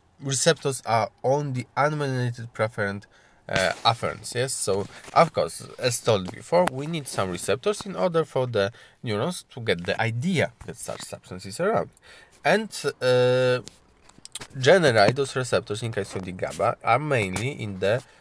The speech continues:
synapses, yes? Because the gaba is a neuron transmitter that is released mainly in the synapses. So, of course, we have,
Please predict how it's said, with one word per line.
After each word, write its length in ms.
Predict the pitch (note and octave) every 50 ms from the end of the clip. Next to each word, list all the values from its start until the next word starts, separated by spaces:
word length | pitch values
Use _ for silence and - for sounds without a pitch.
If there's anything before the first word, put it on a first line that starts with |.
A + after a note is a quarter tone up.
| _ _ _
synapses, 560 | - - A3+ F4+ C#3 F#2+ - - - - -
yes? 120 | - A#2 A#2+
Because 280 | A2+ A#2+ A#2 A#2+ G#2+ G2+
the 100 | A2 G#2
gaba 280 | G2+ G2+ F2+ F2 G2
is 160 | F#2+ F#2+ F#2 G2+
a 60 | F#2+
neuron 320 | G#2+ A2 G#2 G2 G2 G2+
transmitter 460 | - G2+ F#2+ - - - F#2 - G2+
that 280 | G#2 A2+ A#2 A2+ - -
is 240 | B2 A#2 - - A#2+
released 400 | A#2 B2+ C#3 A#2+ G2+ G#2 - -
mainly 380 | A2+ G#2 F#2+ F2+ F2 F2+ G2+
in 180 | - - G2+ F2
the 120 | F#2 G2+
synapses. 680 | - - - - D#3 C#3 - - - - - - - - _ _ _ _ _ _ _ _ _ _ _ _ _ _ _ _ _ _ _ _ _ - - _ - - - - - - - - - - - - _ _
So, 220 | _ - - C#4 A#3
of 120 | G3 -
course, 260 | - F3 D#3+ C#3+ -
we 80 | - B2+
have, 300 | B2 - A#2 G#2 G2